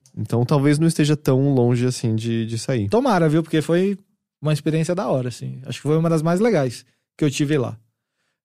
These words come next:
Speaker 2: De mais Microsoft, de jogo normal, o Bleeding Edge da Ninja Theory.
Speaker 1: Ah,
Speaker 2: Achei
Speaker 1: tá-,
Speaker 2: legal.
Speaker 1: tava jogável lá?
Speaker 2: Tava,
Speaker 1: Ah,
Speaker 2: tava.
Speaker 1: ele, ele é quatro vers-, vers-,
Speaker 2: Quatro
Speaker 1: versus
Speaker 2: quatro.
Speaker 1: quatro.
Speaker 2: É. Tem uma vibe muito League of Legends nos combates,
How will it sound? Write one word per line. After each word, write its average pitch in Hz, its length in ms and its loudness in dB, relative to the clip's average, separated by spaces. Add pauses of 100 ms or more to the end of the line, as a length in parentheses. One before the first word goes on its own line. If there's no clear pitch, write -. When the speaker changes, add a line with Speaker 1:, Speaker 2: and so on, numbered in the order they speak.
(140)
Speaker 2:
De 156 880 2
mais 165 260 2
Microsoft, 170 520 0
de 175 60 -4
jogo 165 180 2
normal, 165 640 4 (200)
o 165 60 2
Bleeding 202 320 4
Edge 220 260 4
da 180 140 4
Ninja 156 200 2
Theory. 180 400 0 (240)
Speaker 1:
Ah, 240 60 0
Speaker 2:
Achei 247 160 4
Speaker 1:
tá-, 240 60 8
Speaker 2:
legal. - 160 4
Speaker 1:
tava 226 140 6
jogável 160 440 4
lá? 120 80 6 (240)
Speaker 2:
Tava, 202 80 -2
Speaker 1:
Ah, - 20 2
Speaker 2:
tava. 156 460 0
Speaker 1:
ele, 180 200 2
ele 233 100 4
é 247 60 4
quatro 240 360 2
vers-, 208 300 2
vers-, 151 300 0
Speaker 2:
Quatro 190 280 4
Speaker 1:
versus 143 260 4
Speaker 2:
quatro. 127 280 2
Speaker 1:
quatro. 107 240 0 (480)
Speaker 2:
É. - 40 -20 (160)
Tem 262 140 6
uma 330 220 4
vibe 208 320 6
muito 220 220 2
League 247 140 4
of 170 120 0
Legends 170 480 0 (200)
nos 151 140 0
combates, 139 640 -2